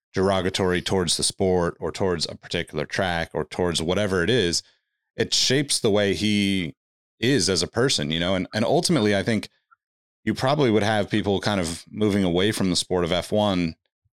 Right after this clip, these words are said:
fairly quickly, in my opinion. I mean, I know that F one is the pinnacle of motorsports, but there's a lot of racing out there that you wouldn't have to deal with this kind of, I don't know, like, uh, uh, oppressive is the not, is not the right word because this is such a high level thing, but it's like,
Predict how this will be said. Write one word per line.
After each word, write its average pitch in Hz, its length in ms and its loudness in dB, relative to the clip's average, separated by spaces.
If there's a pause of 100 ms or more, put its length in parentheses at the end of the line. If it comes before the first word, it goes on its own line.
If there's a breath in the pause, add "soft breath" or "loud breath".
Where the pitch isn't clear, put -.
fairly 175 380 2
quickly, 90 460 -2
in 92 160 -2
my 92 140 0
opinion. 82 360 -2
I 95 80 0
mean, 120 240 2
I 131 120 -2
know 147 140 4
that 127 120 2
F 110 180 0
one 123 160 2
is 98 140 0
the 92 80 0
pinnacle 90 760 -2
of 85 140 -4
motorsports, 98 640 0 (1500)
but 107 120 -2
there's 127 140 2
a 123 60 2
lot 104 300 2
of 90 100 -2
racing 107 320 2
out 82 160 -2
there 92 180 0
that 87 260 -2 (360)
you 98 160 -2
wouldn't 98 280 0
have 92 220 -2
to - 80 -6
deal 90 240 0
with 82 360 -2
this 87 360 -2
kind 87 220 -2
of, 80 160 -4 (240)
I 131 80 0
don't 117 100 0
know, 82 120 -2
like, 78 220 -4 (200)
uh, 113 180 -4
uh, - 160 -2
oppressive 131 600 0
is 101 140 2
the 101 80 2
not, 98 380 0
is 101 140 -2
not 104 160 0
the 101 80 -2
right 90 220 0
word 90 260 0
because 90 300 -2
this 92 200 0
is 80 80 -2
such 87 200 0
a 80 60 -2
high 85 180 -2
level 80 240 0
thing, 98 260 -2
but 90 140 0
it's 82 120 -4
like, 82 280 -2